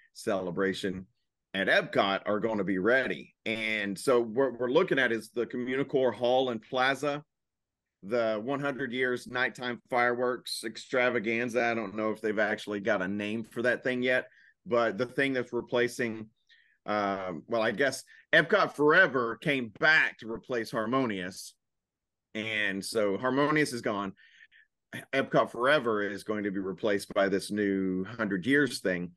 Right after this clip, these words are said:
And the Disney, only thing they say is later this year. And they said later this year for all the stuff that's opening in Epcot. But something that points to them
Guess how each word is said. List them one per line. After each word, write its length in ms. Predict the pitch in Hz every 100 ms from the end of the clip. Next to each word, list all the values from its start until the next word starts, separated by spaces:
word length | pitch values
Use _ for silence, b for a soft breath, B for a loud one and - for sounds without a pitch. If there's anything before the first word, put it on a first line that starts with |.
| _ -
And 160 | 139 131
the 140 | 135
Disney, 540 | 123 160 196 202 180 -
only 260 | 160 185 190
thing 220 | 190 175
they 140 | 170
say 380 | 170 180 180 180 -
is 400 | 139 135 - - _ _ _ _ _
later 420 | 117 156 165 160 147
this 280 | 147 135
year. 320 | 117 127 - - _ -
And 140 | 110 120
they 100 | 120
said 260 | - 123
later 300 | 117 127 123
this 220 | 120 123
year 180 | 127 123
for 300 | 117 113 101 - 160
all 180 | 185 208
the 120 | 151
stuff 300 | - 135 107
that's 180 | 104 -
opening 300 | 117 95 104
in 100 | 98
Epcot. 460 | 95 92 98 78 - _ b b b b b b b
But 580 | - 110 156 151 143 - - -
something 800 | - 170 175 185 208 202 185 175
that 420 | 156 143 135 117 - _ _ _ - - -
points 600 | 156 165 175 - - - - -
to 260 | 151 143
them 680 | 123 135 131 123 120 120 120